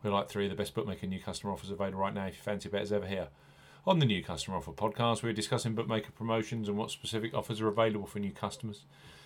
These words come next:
This podcast is for listeners of eighteen and above. Please be gamble aware. You can visit begambleaware dot org for more information. And, of course, please bet responsibly. I'm Steve Bamford from New Customer Offer,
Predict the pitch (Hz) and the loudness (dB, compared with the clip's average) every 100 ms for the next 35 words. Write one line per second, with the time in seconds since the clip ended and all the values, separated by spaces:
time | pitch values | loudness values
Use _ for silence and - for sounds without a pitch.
0 | - 101 - 104 101 104 101 101 101 - | -10 -8 0 0 2 4 4 2 -4 -6
1 | 98 82 92 82 82 - 87 90 95 92 | -6 -6 -6 -8 -8 -6 -6 -4 -6 -4
2 | 90 92 - 98 78 87 90 87 90 92 | -2 -2 -2 -8 -8 -6 -6 -4 -2 -2
3 | 92 82 73 - - 87 87 92 95 - | -2 -6 -8 -10 -8 -6 -4 -2 -2 -2
4 | 95 90 101 98 104 101 101 101 - 101 | -4 -6 -4 -2 -2 -4 -4 -4 -4 -4
5 | 90 - 107 101 - 80 82 82 - 90 | -4 -6 -8 -6 -8 -8 -6 -6 -8 -10
6 | - - 92 90 104 98 95 90 101 98 | -10 -6 -6 -4 -2 -2 -4 -6 -6 -2
7 | 101 98 104 - 104 110 113 73 | -2 -2 -6 -4 0 2 0 -4